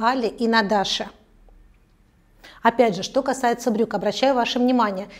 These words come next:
если брюки правильно сшиты, то вы легко и спокойно можете носить с ними и укороченные изделия. И ещё немножко о стилизации.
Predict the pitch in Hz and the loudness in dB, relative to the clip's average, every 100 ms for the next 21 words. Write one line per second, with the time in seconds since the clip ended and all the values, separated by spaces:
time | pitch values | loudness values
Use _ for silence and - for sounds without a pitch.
0 | - 226 254 - 208 254 240 196 185 - | -2 -2 0 0 4 4 4 -2 -8 -14
1 | - - 220 226 208 180 180 - - 262 | -14 0 4 4 4 -4 -8 -4 0 0
2 | - 185 - - _ 233 240 233 233 240 | -2 -6 -12 -20 _ -2 -2 0 0 2
3 | 240 247 - 254 220 - 214 - 294 269 | 0 0 0 2 2 0 -2 2 2 2
4 | 208 196 220 208 208 285 285 - 240 240 | 0 0 -2 -4 -2 -4 -2 0 2 2
5 | 240 - - 262 262 - 220 208 240 - | -2 -10 -4 -2 -2 -2 -2 -2 0 0
6 | 220 214 220 220 202 220 214 185 175 - | 0 -2 -2 -2 0 2 2 2 -4 -12
7 | - _ _ _ _ _ _ _ _ _ | -20 _ _ _ _ _ _ _ _ _
8 | _ _ _ _ _ 269 311 - 254 247 | _ _ _ _ _ 2 2 2 2 2
9 | 226 247 - - 240 247 247 233 214 226 | 2 0 -2 0 0 0 0 0 2 0
10 | 190 - | -2 -10